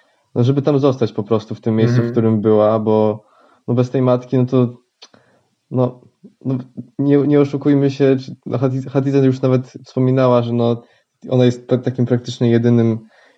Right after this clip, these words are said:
Speaker 1: jedynym, e, powodem, dla którego właśnie ona to cały czas kontynuuje i
Speaker 2: No, we-, właściwie myślę, że można by ten f-, film też rozrysować,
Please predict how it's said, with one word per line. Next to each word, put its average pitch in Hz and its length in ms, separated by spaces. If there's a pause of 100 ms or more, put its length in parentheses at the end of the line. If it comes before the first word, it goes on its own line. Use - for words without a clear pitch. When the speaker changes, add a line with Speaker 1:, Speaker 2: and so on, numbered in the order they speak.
(140)
Speaker 1:
jedynym, 113 640 (120)
e, 101 460 (380)
powodem, 113 380
dla 107 120
którego 107 560 (120)
właśnie 113 400
ona 113 120
to 110 120
cały 110 200
czas 120 180
kontynuuje 107 960
i 120 140 (1400)
Speaker 2:
No, 120 200
we-, 139 160
właściwie 139 380
myślę, 160 240
że 160 60
można 160 260
by 156 100
ten 143 340
f-, - 320
film 143 360
też 139 200
rozrysować, 131 840